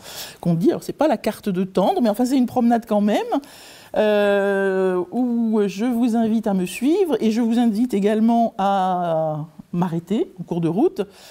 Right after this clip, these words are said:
Euh, si je passe trop vite sur certaines étapes, ou si vous avez envie que je développe un peu, hein, n'hésitez pas à faire signe.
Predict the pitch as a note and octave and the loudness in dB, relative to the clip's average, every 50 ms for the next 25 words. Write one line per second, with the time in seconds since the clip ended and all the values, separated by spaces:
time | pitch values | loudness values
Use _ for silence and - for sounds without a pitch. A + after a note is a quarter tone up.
0 | - - - - - - - F#3+ F#3 F#3 F#3 F3+ F3+ F3 F3 F3+ F3+ F3+ - - | -20 -20 -20 -20 -8 -2 0 0 2 2 2 0 2 2 2 2 0 0 -2 -4
1 | F3+ F#3 E3+ E3 D#3 - - - G3 F#3+ A3 G3 - F3+ - - F3+ F3 - F3+ | -4 -2 -4 -4 -8 -6 -4 -4 -2 -2 -2 -2 -4 -8 -6 -6 -6 -4 -4 -4
2 | E3+ D#3+ D#3+ D#3+ D#3+ - G#3 B3 D4+ D#4+ - F#3 F#3 - G3+ F3 E3+ E3+ F3 D#3+ | -4 -4 -4 -6 -2 0 0 0 0 -2 -4 -10 -10 -8 -6 -6 -4 -6 -6 -6
3 | E3+ E3 E3 D#3 G3+ G#3+ - E3+ D#3+ D3 D#3+ F3 D#3+ F3 E3+ E3 E3 D#3 D3+ D3 | -4 -4 -4 -4 -4 -4 -4 -6 -4 -4 -4 -2 -2 -2 -4 -4 -4 -4 -4 -4
4 | - E3 E3 G3 A#3+ B3+ F3+ D#3+ F3+ F3 D#3 D#3 D#3 D#3 D3+ - D#3+ - - F3+ | -2 -2 -2 -2 -2 -4 -6 -8 -8 -8 -8 -8 -10 -10 -8 -8 -8 -6 -4 -4
5 | G3 F3+ - - - - - - - G3 A3+ C4+ C4 G3+ | -4 -4 -6 -10 -16 -16 -14 -8 -2 0 0 2 0 0